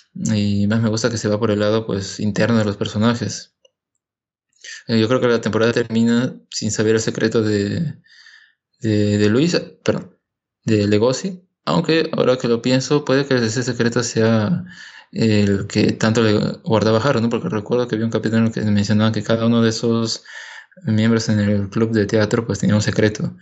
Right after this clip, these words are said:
Eh, yo pensé que podría ser algo más externo, algo que estaría relacionado a la actitud tímida de, de Legoshi, pero puede ser que tal vez hagan esa similitud,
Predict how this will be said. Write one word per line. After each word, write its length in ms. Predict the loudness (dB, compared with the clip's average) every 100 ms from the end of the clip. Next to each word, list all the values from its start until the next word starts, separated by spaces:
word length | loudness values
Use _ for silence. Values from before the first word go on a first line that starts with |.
| -20 -20 -20 -20 _
Eh, 140 | 0 2
yo 80 | 2
pensé 160 | 2
que 100 | 2
podría 260 | 2 2 2
ser 100 | 2
algo 120 | 2
más 180 | 0 -2
externo, 480 | -6 -2 0 2 2
algo 180 | 0
que 100 | 0 -4
estaría 360 | -4 -2 0
relacionado 600 | 0 0 0 0 0 0
a 260 | 0 -2 -4 -10 -20 -20 -20 -12 -10 -8 -6 0
la 220 | 2 2
actitud 360 | 2 0 0
tímida 360 | 0 2 2 2
de, 140 | 2 0 -2 -4 -8 -8
de 80 | -2
Legoshi, 560 | 0 2 0 0 -2 -4 -10 _ -20 _ _ _ _
pero 800 | 0 2 2 2 2 2 2 0
puede 160 | 0 0
ser 100 | 2
que 60 | 2
tal 100 | 0
vez 80 | 0 0
hagan 300 | 2 2 2
esa 180 | 0 -2
similitud, 800 | 0 0 -2 -8 -4 -2 -2